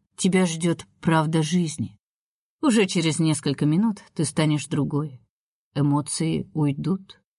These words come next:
Это должно было случиться. Чем раньше, тем лучше». У меня не получалось разгадать настроение Эдиты Павловны.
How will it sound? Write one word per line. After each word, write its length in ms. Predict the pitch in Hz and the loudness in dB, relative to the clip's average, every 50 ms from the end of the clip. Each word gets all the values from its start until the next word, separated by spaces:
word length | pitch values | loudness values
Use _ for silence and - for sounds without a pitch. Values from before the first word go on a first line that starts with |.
| _ _ _ _ _ _ | _ _ _ _ _ _
Это 440 | - 185 170 - - 160 151 147 170 | -2 -2 -2 0 0 0 0 0 -2
должно 560 | - - 190 202 214 226 196 - 233 226 196 147 | -2 0 2 2 2 2 2 2 2 2 2 2
было 220 | 147 135 131 135 | 2 0 0 0
случиться. 720 | 131 - - 139 139 127 - 139 131 - - - 180 180 - _ _ _ _ _ _ _ _ _ _ _ _ | -2 -2 0 0 0 0 0 -4 -4 -4 -6 -10 -10 -12 -12 _ _ _ _ _ _ _ _ _ _ _ _
Чем 300 | - - 165 151 151 147 | -4 0 0 2 2 2
раньше, 540 | 143 156 196 214 190 - - - 131 123 - _ _ _ _ _ | 2 2 2 2 0 -2 -6 -10 -14 -16 -18 _ _ _ _ _
тем 220 | - - 135 127 123 | -2 0 2 2 2
лучше». 420 | 120 123 120 - - - - - _ _ _ _ _ _ _ _ _ _ _ _ _ _ _ _ _ _ _ _ _ _ | 2 0 -2 -6 -10 -14 -14 -16 _ _ _ _ _ _ _ _ _ _ _ _ _ _ _ _ _ _ _ _ _ _
У 60 | 208 | 2
меня 320 | 220 233 240 247 247 247 240 | 4 4 4 4 4 2 4
не 140 | 240 240 240 | 2 2 2
получалось 680 | - 285 277 294 269 - - 330 311 262 202 185 190 - | 2 2 2 2 2 0 2 2 4 4 2 2 0 0
разгадать 480 | 185 202 190 190 202 190 202 190 185 | 0 0 0 2 0 2 2 0 2
настроение 800 | 196 190 190 185 - - 220 214 202 202 220 226 226 226 233 233 | 2 0 0 0 0 0 0 2 2 2 4 4 4 2 2 2
Эдиты 240 | 202 208 - - 262 | 0 0 -2 -2 -4
Павловны. 520 | - - 254 233 190 151 139 135 131 151 | 0 2 2 2 2 2 0 -2 -4 -6